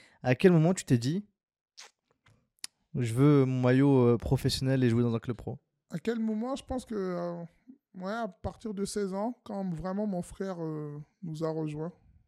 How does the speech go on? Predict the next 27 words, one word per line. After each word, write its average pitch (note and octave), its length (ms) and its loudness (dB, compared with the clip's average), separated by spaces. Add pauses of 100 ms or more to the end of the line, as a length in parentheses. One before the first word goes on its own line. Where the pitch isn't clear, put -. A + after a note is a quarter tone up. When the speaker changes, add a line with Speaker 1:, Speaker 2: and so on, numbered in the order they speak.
(720)
Speaker 2:
Parce - 120 -20
que C3 60 -4
je - 40 4
Speaker 1:
Mickaël, C#3+ 240 2
Speaker 2:
suis E3 60 -2
Speaker 1:
du - 40 -8
coup ? E3 180 -6
Speaker 2:
a-, F3+ 60 -14
ouais, F#3 160 -4
Mickaël F3+ 340 -6
Speaker 1:
Ok. G3 60 -4
Speaker 2:
est F3+ 40 -4
arrivé E3+ 420 -6
un E3+ 240 -8
an F3 100 -6
après E3+ 240 -4
moi. F3 360 -8
Speaker 1:
Ok. C3+ 160 0
Speaker 2:
Et - 640 -8
c'est F3 140 -8
vrai A3+ 220 -2
que F3 880 -4 (760)
on E3 80 -6
s'est, - 200 -6
euh, F#3 420 -2
mutuellement F#3+ 640 -2
aidés. F3 360 -4